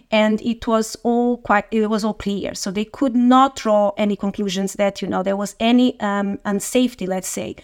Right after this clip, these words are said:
Uh, but that's one study. And again, going back to what I said at the beginning, the thing with red clover is there is not enough research.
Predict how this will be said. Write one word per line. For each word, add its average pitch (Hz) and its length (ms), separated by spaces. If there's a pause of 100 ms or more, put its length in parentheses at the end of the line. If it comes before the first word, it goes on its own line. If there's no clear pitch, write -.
(420)
Uh, 226 140
but 233 140
that's 302 220
one 277 140
study. 233 420
And 226 100
again, 214 220
going 240 280
back 226 180
to 233 60
what 214 100
I 214 60
said 214 260
at 202 80
the 208 60
beginning, 208 460
the 208 160
thing 247 220
with 240 160
red 233 220
clover 214 400
is 220 240
there 214 180
is 220 140
not 247 300
enough 226 340
research. 214 600